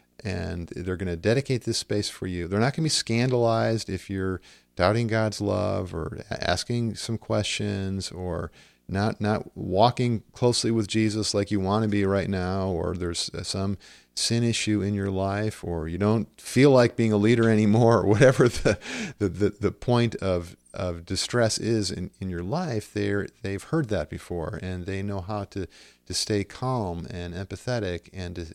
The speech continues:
see the good in you and to respect you and, and to keep all that, that secret between the two of you and the Lord. And so,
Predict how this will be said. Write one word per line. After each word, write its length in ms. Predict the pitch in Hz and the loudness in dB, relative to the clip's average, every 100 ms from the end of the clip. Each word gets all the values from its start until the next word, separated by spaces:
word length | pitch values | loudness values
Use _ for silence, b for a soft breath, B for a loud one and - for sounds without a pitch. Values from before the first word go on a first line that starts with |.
| _ | _
see 240 | - - 117 | -8 -4 -2
the 100 | 113 | 0
good 200 | 123 139 | 0 0
in 100 | 104 | 0
you 140 | 90 | -2
and 80 | 87 | -4
to 80 | 95 | -4
respect 480 | 101 - 131 123 - | -6 -4 -6 -6 -8
you 240 | 87 85 | -8 -6
and, 180 | 85 82 b b b | -8 -12 b b b
and 140 | 92 | -10
to 40 | 92 | -8
keep 240 | - 107 | -6 -6
all 160 | 98 95 | -2 -2
that, 280 | 92 87 - | -2 -4 -4
that 200 | 92 - | -6 -4
secret 500 | - 120 - 85 - | -2 -2 -2 -8 -8
between 520 | 87 - 92 90 87 b b b | -12 -10 -10 -8 -10 b b b
the 80 | 85 | -10
two 220 | - 110 | -4 -2
of 100 | 90 | -2
you 140 | 92 | -4
and 100 | 87 | -4
the 60 | 85 | -6
Lord. 400 | 92 110 - 127 - _ _ _ _ _ _ _ _ _ _ _ _ - | -6 -6 -10 -14 -18 _ _ _ _ _ _ _ _ _ _ _ _ -10
And 160 | 92 | -8
so, 480 | - 104 95 92 87 | -4 -2 0 0 -2